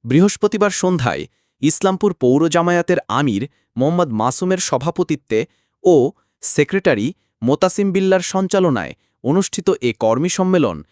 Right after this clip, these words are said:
ইসলামপুর কলেজ রোড উপজেলা জামায়াতের অফিসে অনুষ্ঠিত হয়।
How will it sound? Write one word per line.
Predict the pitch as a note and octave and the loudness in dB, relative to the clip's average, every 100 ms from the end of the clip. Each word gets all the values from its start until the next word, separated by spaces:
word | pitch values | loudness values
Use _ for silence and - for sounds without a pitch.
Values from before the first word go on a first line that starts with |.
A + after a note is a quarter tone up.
| _ - | _ -6
ইসলামপুর | C3 - F#3 F3+ G3+ | -4 0 -2 0 -2
কলেজ | G3 B2 C#3 D#3+ B2 | 0 0 0 0 2
রোড | C3+ A2+ B2 _ - | 2 0 -4 _ -2
উপজেলা | C#3+ E3 F3+ F#3 E3+ | -2 0 0 2 0
জামায়াতের | C3 C#3+ D3 C#3+ | 0 0 0 0
অফিসে | - G#2+ C3 - A#3 | -2 -4 -4 -2 -2
অনুষ্ঠিত | C3+ C#3 - A2 F#2+ | -2 -4 -4 -6 -4
হয়। | F#2 C2+ | -6 -8